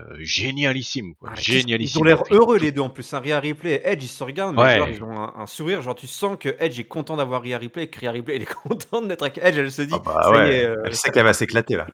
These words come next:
Speaker 2: Ouais.
Speaker 3: Ouais.
Speaker 1: Tu m'étonnes, elle, elle se dit, euh, alors donc je suis passé de Nikki Cross à Edge, ok, bah, je pense que j'ai fait le bon move, <laughs> je crois que j'ai fait le bon move. Et, euh, et, et du coup là, il y a un truc qui se construit, effectivement, on a Finn Balor qui est revenu un petit peu par là,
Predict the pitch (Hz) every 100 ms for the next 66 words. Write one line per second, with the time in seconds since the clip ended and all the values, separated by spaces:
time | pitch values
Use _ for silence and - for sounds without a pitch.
0 | - 101 95 95 - _ - 123 - 135
1 | 120 117 110 113 - 127 139 127 117 113
2 | 107 92 127 123 - 98 117 - 113 101
3 | 113 - 127 - 127 117 101 110 127 113
4 | 104 104 92 90 90 92 131 110 131 101
5 | 98 - 110 196 220 226 - 220 - -
6 | - - - - - - - 123 107 101
7 | 110 107 110 117 107 - - - - -
8 | 113 110 104 104 104 101 98 - 110 117
9 | 107 113 156 143 147 107 95 - 117 110
10 | - 113 - - 165 165 - 120 - 113
11 | 127 117 98 87 - 104 104 110 - 101
12 | 85 95 101 98 - 90 101 - 101 117
13 | 139